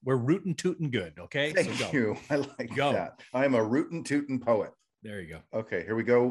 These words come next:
Speaker 2: with the limerick for Mortal Coil.
Speaker 1: Mm-hmm.
Speaker 2: Neelix died and then later was revived. His life in the great forest was deprived.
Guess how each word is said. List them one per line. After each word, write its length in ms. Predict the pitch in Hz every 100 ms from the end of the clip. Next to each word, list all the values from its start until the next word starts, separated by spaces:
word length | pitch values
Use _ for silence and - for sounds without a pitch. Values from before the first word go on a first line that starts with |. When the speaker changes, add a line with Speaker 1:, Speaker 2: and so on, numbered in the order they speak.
| 123
Speaker 2:
with 220 | 117 87
the 80 | 90
limerick 360 | 98 151 202 -
for 160 | 87 76
Mortal 400 | 76 82 92 123
Coil. 240 | - - - _ -
Speaker 1:
Mm-hmm. 300 | 92 92 123 220 _ _ _ _ _ _ -
Speaker 2:
Neelix 600 | 101 139 196 147 - -
died 520 | 92 113 143 87 67 - -
and 140 | 104 110
then 140 | 107
later 640 | 101 117 185 - 78 78 - _
was 200 | 92 -
revived. 640 | 131 127 196 240 - _ - _ _ - _
His 200 | 151 143
life 480 | 143 131 156 151 - -
in 140 | 139
the 80 | 131
great 260 | 135 135
forest 640 | - - 131 147 - - - -
was 320 | 95 107 104
deprived. 1120 | - 104 - - 87 92 101 67 60 - _